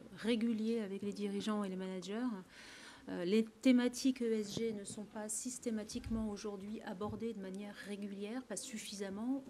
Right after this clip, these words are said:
On, comme je vous l'ai dit tout à l'heure, on a initié notre démarche, euh,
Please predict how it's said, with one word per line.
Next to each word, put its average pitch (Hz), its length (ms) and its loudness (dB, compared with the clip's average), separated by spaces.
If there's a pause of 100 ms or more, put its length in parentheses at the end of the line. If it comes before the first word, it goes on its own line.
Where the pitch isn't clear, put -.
On, 185 500 -2
comme 208 200 6
je 226 100 4
vous 214 140 6
l'ai 220 160 6
dit 208 160 2
tout 226 180 -4
à 208 120 2
l'heure, 220 180 4
on 190 140 0
a 185 60 0
initié 220 520 4
notre 202 180 0
démarche, 214 600 -2
euh, 175 220 -2